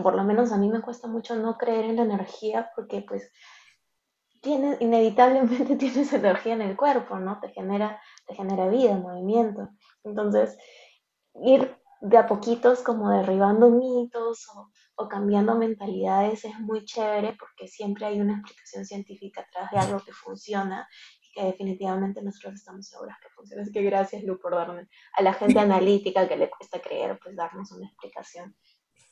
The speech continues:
Speaker 1: de cómo funciona. Lu, te queríamos preguntar también,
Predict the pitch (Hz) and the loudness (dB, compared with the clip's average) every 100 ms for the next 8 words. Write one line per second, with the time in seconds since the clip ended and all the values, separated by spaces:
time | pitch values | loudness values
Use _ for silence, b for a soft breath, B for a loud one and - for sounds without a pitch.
0 | _ _ _ 240 233 220 214 - 233 202 | _ _ _ -6 -6 -6 -8 -10 -14 -10
1 | 196 196 - _ B B B B B _ | -8 -8 -10 _ B B B B B _
2 | _ 247 262 247 214 208 214 233 262 196 | _ 2 6 6 4 2 4 4 4 0
3 | 190 190 208 202 202 220 208 208 208 202 | -2 0 2 2 2 -2 -2 2 2 2
4 | - | -2